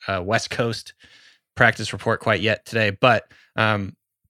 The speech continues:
you know, this is another guy that he could go, he could not practice until, like, Friday and still play. So he's just one of those players you have to check on Sunday.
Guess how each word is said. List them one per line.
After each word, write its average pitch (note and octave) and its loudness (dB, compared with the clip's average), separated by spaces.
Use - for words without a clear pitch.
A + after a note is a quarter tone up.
you A#2+ 4
know, A2 2
this C3 0
is C#3+ 0
another B2+ 4
guy A2+ 6
that G2+ 0
he D3+ 2
could D#3 -2
go, C#3 6
he D#3 0
could C3 -2
not A#2+ 2
practice A#2 2
until, G#2 -4
like, E2+ -6
Friday A2+ 2
and G2+ -6
still - -6
play. G#2+ -2
So A#2 -6
he's C3 -4
just - -10
one G#2+ -6
of - -6
those F#2 -10
players E2+ -8
you A#2 2
have A2 -4
to G#2 -12
check G2+ -2
on F2 -6
Sunday. E2+ -8